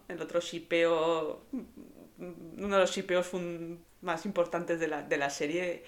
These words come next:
resurgiendo cual ave fénix de sus cenizas. <laughs> Y, y nada, y, y, y bueno, pues Elías le dice que, que siempre ha sido solo ella, la única mujer que, que ha querido.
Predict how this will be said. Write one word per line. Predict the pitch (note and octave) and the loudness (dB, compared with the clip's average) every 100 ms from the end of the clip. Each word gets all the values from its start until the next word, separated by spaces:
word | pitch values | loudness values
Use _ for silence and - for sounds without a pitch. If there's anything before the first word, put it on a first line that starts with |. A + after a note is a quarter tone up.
| - | -14
resurgiendo | - F3+ F3+ - - G3 G#3 G3 - | 2 2 2 -2 0 0 2 0 6
cual | F3+ F3 | 6 6
ave | F#3+ F#3 | 4 4
fénix | F3+ - G#3 G#3 - | 2 4 4 2 2
de | F#3+ | 4
sus | A3+ D4 - | 8 8 8
cenizas. | F#3 E3 A3+ - G3+ D#4 - D4+ - | 6 8 6 6 4 4 2 -4 -4
<laughs> | - - - A4 - - - - - A#3+ - | -6 -6 -8 -6 -4 -4 -6 -8 -12 -16 -10
Y, | - G3+ F#3+ F3 E3 D#3+ D#3 D3 C#3 C#3 - - - - - - - _ _ | -4 0 0 -2 -6 -8 -8 -8 -10 -20 -20 -20 -20 -20 -20 -20 -20 _ _
y | G3 | -4
nada, | E3 C3 B2 - - | 0 -2 -2 -8 -10
y, | F3 D3 B2+ A#2+ - - - | -8 -6 -10 -14 -14 -18 -12
y, | F3+ D3+ | -8 -6
y | C3 | -6
bueno, | A#2+ A#2 | -8 -12
pues | - D3 | -16 -12
Elías | B2 C3+ C3+ | -8 -6 -6
le | C#3 | -4
dice | C3 C3+ B2+ B2+ | -6 -4 -4 -4
que, | A#2+ A2+ G#2 - - - - | -4 -6 -8 -12 -20 -20 -20
que | - D3 | -8 -8
siempre | - F#3 F3 | -4 -6 -4
ha | D3 | -6
sido | D#3 C#3 | -4 -6
solo | - C3 | -6 -2
ella, | B2+ C#3 D3 E3+ - - - | -2 0 -2 -4 -12 -20 -20
la | B2+ | -18
única | C3+ C3+ C3+ C#3 | -16 -14 -12 -10
mujer | B2 B2 - - | -12 -10 -12 -10
que, | C3 B2 A#2 - - | -10 -10 -12 -20 -16
que | A#2 | -16
ha | A2+ | -16
querido. | - - B2+ C#3+ E3+ | -16 -14 -6 -6 -6